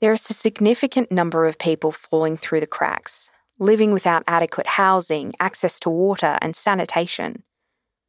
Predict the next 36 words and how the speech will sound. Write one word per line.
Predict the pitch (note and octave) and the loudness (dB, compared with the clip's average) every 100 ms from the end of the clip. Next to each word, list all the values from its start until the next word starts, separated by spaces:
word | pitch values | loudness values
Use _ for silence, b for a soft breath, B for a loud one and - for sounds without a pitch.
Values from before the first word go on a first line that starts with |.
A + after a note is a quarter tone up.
| _ _ _ _ _ - | _ _ _ _ _ 0
In | A3+ | 0
two | - C4 | 2 2
of | D4+ | 4
the | C4+ | 2
worst | G3+ F#3 F3+ - | 4 4 2 -4
hit | F3+ D#3 | -4 -2
local | E3 E3 - | 2 0 0
government | D#3+ D#3 D#3+ D3+ | 0 0 0 -4
areas, | D#3+ D3+ D3+ D3 D3+ - b b b b | 0 2 2 0 -4 -12 b b b b
Bega | G3 F#3 | 2 4
Valley | E3+ E3 D#3+ D#3 D3+ | 4 4 4 2 0
and | D#3+ | -4
Eurobodalla, | D#3+ D#3 D3+ D3+ D#3 D3+ E2+ - - _ _ - | 0 2 2 2 2 4 2 -2 -8 _ _ 2
almost | A3 A#3 A#3+ F#3+ | 4 4 2 0
one | F#3 F3+ | 0 2
thousand | F3 E3+ F#3+ G#3 - | 2 2 0 -4 -2
homes | D#3+ D#3 D#3 | -2 -2 -6
were | D#3 D3 | -2 0
lost. | C#3+ - - - - _ _ _ _ _ _ _ - | 0 -4 -8 -16 -18 _ _ _ _ _ _ _ 0
Data | G#3+ B3+ C#4+ B3 | 2 2 4 2
obtained | G#3+ - E3+ E3+ E3 | 2 0 0 -2 0
by | D#3+ | 0
Guardian | D#3+ D#3 D#3 D#3 D#3 | 2 2 2 0 -4
Australia | - - F#3 F3+ E3 E2+ - B B B | -4 0 2 4 2 0 -4 B B B
shows | - G#3 G#3+ | -2 0 2
that | A3+ - | 0 2
barely | G3+ A3 C#4 | 4 4 2
seven | B3+ - F#3+ G3 | 0 2 2 2
point | - F3 - | 0 -4 -2
five | - D#3 D#3 | 0 0 0
percent | E3+ - D#3 | -6 -4 -4
of | D#3 | -4
survivors | - D#3+ D#3+ E3 D#3 D3+ - | -8 -2 0 2 0 -2 -2
have | E3 | -6
finished | - D#3+ D#3 - | -4 -6 -6 -4
rebuilding. | D3+ D3+ D3 D3+ D#3 E3 | -4 -2 -2 0 -2 -4